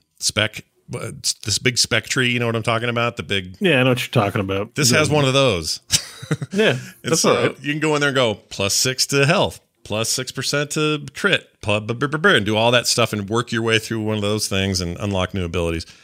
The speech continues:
Speaker 1: Just seems like a lot, lot more than I expected out of this. And so kinda blown away by it.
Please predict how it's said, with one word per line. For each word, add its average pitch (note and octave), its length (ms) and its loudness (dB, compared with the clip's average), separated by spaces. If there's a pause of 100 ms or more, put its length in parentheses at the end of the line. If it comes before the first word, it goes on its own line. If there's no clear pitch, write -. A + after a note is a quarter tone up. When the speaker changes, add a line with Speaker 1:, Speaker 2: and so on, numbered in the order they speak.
(200)
Speaker 1:
Just C4 180 0
seems A#3 180 2
like C#3 120 4
a A#2 60 4
lot, A#2+ 520 0
lot G#3+ 180 0
more A3 160 0
than G3+ 120 0
I F3+ 60 2
expected D#3+ 420 -2
out F#2+ 140 2
of F2+ 60 -6
this. F2+ 220 -2
And A2+ 100 -4
so B2+ 440 0 (920)
kinda D#3+ 180 2
blown F#3 200 4
away F3+ 200 4
by C3+ 280 4
it. B2+ 60 -4